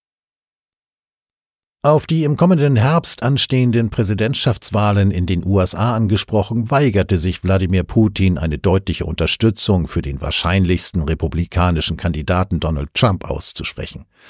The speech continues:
Seine Position unterscheide sich bei den für Russland relevanten Themen im Grunde durch nichts von denjenigen der amtierenden U-S-Administration.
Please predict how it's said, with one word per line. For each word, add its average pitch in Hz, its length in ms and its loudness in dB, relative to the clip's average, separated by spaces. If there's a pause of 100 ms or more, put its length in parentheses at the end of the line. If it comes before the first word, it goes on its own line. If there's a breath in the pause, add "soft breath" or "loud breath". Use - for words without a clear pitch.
(340 loud breath)
Seine 120 340 2
Position 107 580 2
unterscheide 165 540 0
sich 127 220 -4
bei 117 120 2
den 98 200 0
für 92 100 -2
Russland 113 540 0
relevanten 85 500 -2
Themen 101 400 0 (220 loud breath)
im 170 160 4
Grunde 107 340 4
durch 113 340 0
nichts - 460 0
von 78 300 -6
denjenigen 95 640 2
der 110 160 -2
amtierenden 90 580 -4
U-S-Administration. - 1300 -6